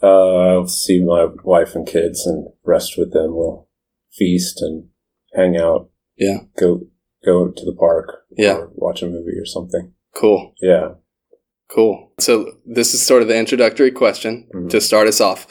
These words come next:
Speaker 2: What do you think of as your calling?
Speaker 1: I,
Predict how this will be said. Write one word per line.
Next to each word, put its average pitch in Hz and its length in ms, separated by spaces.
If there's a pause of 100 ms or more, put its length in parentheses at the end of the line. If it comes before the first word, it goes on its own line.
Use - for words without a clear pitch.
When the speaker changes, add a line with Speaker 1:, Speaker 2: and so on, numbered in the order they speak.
(260)
Speaker 2:
What 127 320
do 139 80
you 127 640
think 123 340
of 104 240
as 101 280
your 98 160
calling? - 520 (560)
Speaker 1:
I, 104 140